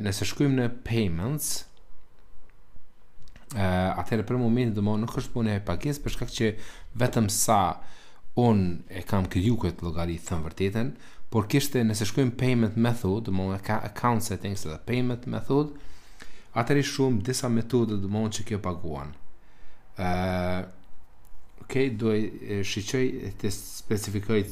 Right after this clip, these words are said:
do me thonë, se cilën prej tyre, po shkoj në edit, ok, në formën e pagesës, shkojmë next, sepse dëshirojmë të shkojmë në formën e pagesës. E, kjo është. Nëse shkojmë këtu, do më shohim që paguam përmes PayPal-i,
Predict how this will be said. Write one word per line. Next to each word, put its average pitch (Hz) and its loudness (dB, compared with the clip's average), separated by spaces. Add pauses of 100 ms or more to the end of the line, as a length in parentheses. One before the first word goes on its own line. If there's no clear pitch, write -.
(120)
do 98 -2
me 95 2
thonë, 95 -6
se - -8
cilën 90 0
prej 87 -6
tyre, 147 2 (520)
po 101 -4
shkoj 117 2
në 101 4 (100)
edit, 131 2 (1800)
ok, - -2 (180)
në 113 -2
formën 101 -2
e - -2
pagesës, 110 -2
shkojmë 98 0
next, 113 -2
sepse 104 -2
dëshirojmë 101 -2
të - -10
shkojmë 98 -2
në 95 0
formën 95 0
e - 0
pagesës. 90 -2 (1000)
E, 95 -2 (280)
kjo 107 2
është. - -4 (440)
Nëse 110 2
shkojmë 151 2
këtu, 151 2
do 131 2
më 117 4
shohim 131 0
që 110 0 (380)
paguam 110 4
përmes 98 -2
PayPal-i, 123 0